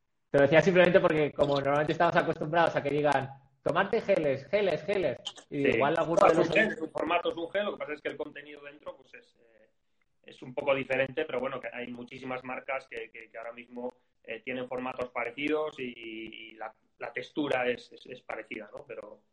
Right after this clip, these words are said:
Speaker 2: pero bueno.
Speaker 1: Claro. Eh, y también hay algo que, que yo he visto que compartías por ahí, que, ¿no? que, que yo creo que es interesante para que la gente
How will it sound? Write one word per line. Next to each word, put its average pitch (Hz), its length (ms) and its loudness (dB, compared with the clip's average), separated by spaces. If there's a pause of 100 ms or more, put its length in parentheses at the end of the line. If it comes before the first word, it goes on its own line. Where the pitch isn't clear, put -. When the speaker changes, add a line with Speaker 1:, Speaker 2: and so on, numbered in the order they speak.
Speaker 2:
pero 120 120 -6
bueno. 107 200 -8 (640)
Speaker 1:
Claro. 131 300 2 (260)
Eh, 143 460 4 (140)
y 151 260 -2
también 151 300 -2
hay 190 160 0 (100)
algo 175 380 2
que, 165 640 2
que 151 80 -2
yo 160 60 4
he - 20 4
visto 185 180 2
que 180 140 4
compartías 175 480 2
por 180 140 0
ahí, 190 260 4
que, 175 100 0
¿no? 175 160 -2
que, 139 460 2 (140)
que 143 100 -4
yo 147 80 -2
creo 165 140 -2
que 170 80 -4
es 170 80 -6
interesante 170 480 -4
para 151 160 2
que 143 40 0
la 139 120 -2
gente 156 580 -4